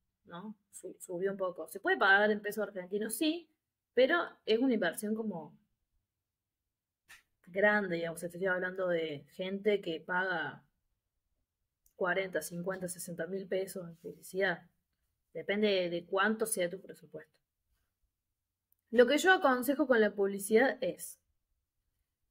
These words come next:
no hagan publicidad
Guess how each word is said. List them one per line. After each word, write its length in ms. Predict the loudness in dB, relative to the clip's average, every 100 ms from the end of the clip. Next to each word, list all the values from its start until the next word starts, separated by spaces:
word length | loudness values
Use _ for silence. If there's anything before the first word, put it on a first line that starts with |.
| _ _ _ _ _ _ _ _ 0
no 160 | 4 6
hagan 440 | 8 8 6 4
publicidad 1000 | 2 2 0 -2 2 6 8 8 4 0